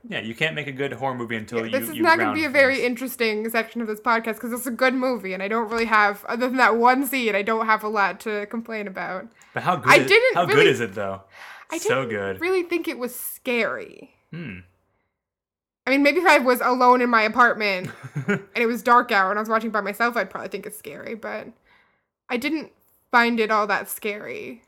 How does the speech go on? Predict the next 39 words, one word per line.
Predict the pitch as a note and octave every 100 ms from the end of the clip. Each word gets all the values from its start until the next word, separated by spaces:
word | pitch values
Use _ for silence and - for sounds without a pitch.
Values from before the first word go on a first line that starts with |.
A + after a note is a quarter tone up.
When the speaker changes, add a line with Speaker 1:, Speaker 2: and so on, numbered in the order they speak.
| -
Speaker 1:
What | C#3
was | E3 C#3
your | D3+ D3 C#3 - _ _ _
main | C3+ B2 A#2+
emotional | A#2 A#2 B2 A2+
takeaway | A#2+ A2+ A2+ G#2
at |
the | G#2+
end | G#2+
of |
the | G2+
movie? | G2+ G2+ G2+ F#2+
Speaker 2:
I | C#4
was | D4
very | D4+ A4+ C5+ - D5 C#5+
sad. | E4+ B3 A3 C4+ -
Speaker 1:
<laughs> | _
Speaker 2:
I | A3+ - - - _
was | A4 G#4+
really | G#4+ C5 -
sad, | D4 D4 A3 A3+ -
guys. | C#4+ - E4 C#4 - - - - - - _ - - -
Like, | E4+ F4
you, | D#4 D#4 C4+ - _ _ A3+
like, | C4+ B3 - _ _ _ _ _ _ _ _ _ _ _ _ _ _ -
it's | A#3 B3
very | A#3
sad | A#3+ G#3+ G#3+
for | F#3+
Reagan, | G3+ B3+ E4 G#4+ A4 G#4+
who | E4 B3+ A3+
is | G#3 G#3+
just, | A#3 -
like, | F#3+ G3
a | A3+
ten-year-old | B3+ A#3 G#3 G3+ G3+
girl | G3 G3 B3 D4 F4
who | A#3+
is, | G#3 G#3